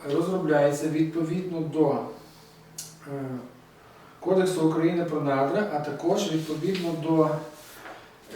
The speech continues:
е, рішення Державної екологічної інспекції України, вимоги, яка була сформована на початку цього року, е, щодо даного питання.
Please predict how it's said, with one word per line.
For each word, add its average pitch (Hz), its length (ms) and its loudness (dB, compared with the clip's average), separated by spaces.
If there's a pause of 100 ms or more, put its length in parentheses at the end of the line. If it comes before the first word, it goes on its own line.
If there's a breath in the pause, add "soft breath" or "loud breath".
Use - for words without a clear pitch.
е, 139 560 -2 (1300 loud breath)
рішення 175 400 0
Державної 170 480 0
екологічної 160 400 -2
інспекції 170 560 -2
України, 190 460 -4 (500 loud breath)
вимоги, 185 380 0
яка 170 300 0
була 165 240 2
сформована 160 640 0
на 151 80 -2
початку 156 540 -2
цього 143 320 -4
року, 147 240 -2 (840 loud breath)
е, 151 40 -6 (220)
щодо 160 300 -4
даного 151 320 0
питання. 127 500 -6